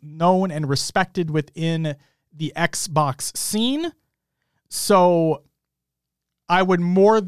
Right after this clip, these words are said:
often than, I usually say take people's words with a grain of salt. He is potentially one of those individuals where I say there's a little more weight to his words.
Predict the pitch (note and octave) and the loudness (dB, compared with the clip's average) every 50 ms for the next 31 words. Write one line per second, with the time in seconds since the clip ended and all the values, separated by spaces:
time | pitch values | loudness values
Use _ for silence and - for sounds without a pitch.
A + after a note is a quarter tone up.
0 | F#3 - F#3+ F#3+ F#3+ G3 F#3+ - G#3 F#3+ F#3 F3+ F3 F3 E3+ F3 F3+ F3 F3+ F#3 | -6 -2 0 2 2 2 2 0 -4 -4 -4 -2 -2 -2 -2 -2 0 2 4 4
1 | G#3 A3+ G#3+ - A#3 G#3 G3 - - G#3+ F#3+ F#3 - - F#3+ F3+ - - F#3+ F3+ | 4 4 2 2 2 2 2 2 2 2 2 2 2 0 0 0 0 -2 -4 -4
2 | - F3+ E3 D#3 D3 C#3 - - - _ D#3 D#3 E3 E3+ E3+ D#3+ D#3+ C#3+ C#3 C#3+ | -2 -2 -2 -2 -2 -2 -4 -8 -10 _ -2 0 2 2 2 0 -2 -4 -4 -4
3 | C#3+ D3+ D3+ C#3 B2+ - - - F3 F#3 F#3 - - - _ _ _ _ _ _ | -2 -2 -2 -2 -2 -2 0 2 2 2 0 -2 -8 -18 _ _ _ _ _ _
4 | _ _ - G#3 G#3 G#3+ G#3 F#3 F3+ F#3 F#3 E3+ - - - F#3+ E3 - - G#3+ | _ _ -2 0 2 2 0 0 0 0 0 0 -2 -4 -6 -8 -6 -4 -4 -4
5 | G#3 G3 - - F#3 F3+ F3+ E3+ F3 E3+ E3 D#3+ D#3 D3 C3+ E3 D#3 D#3 C#3 D#3 | -4 -4 -6 -6 -4 -4 -2 -2 -2 -2 0 0 0 0 0 -2 -2 -2 0 -2
6 | D3 C3+ D#3 D3+ C#3 C3+ C#3+ C#3+ C#3 C#3 - - D#3 C#3+ C#3 C3 C3 C3 C3+ - | -2 0 -2 -2 -4 -2 -2 -2 0 -2 -2 -4 -4 -2 -2 -2 -4 -6 -8 -8
7 | - D3 C#3 B2+ C#3 C#3+ D#3 D#3 D3+ C#3+ C#3 C3+ B2+ B2 A#2+ D3+ D3+ C#3+ - - | -6 -6 -6 -6 -6 -6 -4 -4 -2 -2 -2 -2 -4 -4 -4 -4 -6 -6 -8 -14
8 | - - _ _ _ _ _ - E3 D#3 B2+ D3 C#3 B2+ A#2+ A2+ A#2 A#2+ A2+ - | -18 -20 _ _ _ _ _ -6 -6 -2 -2 -2 -2 -2 -4 -6 -6 -6 -6 -6
9 | - - _ - - - | -10 -14 _ -8 -8 -8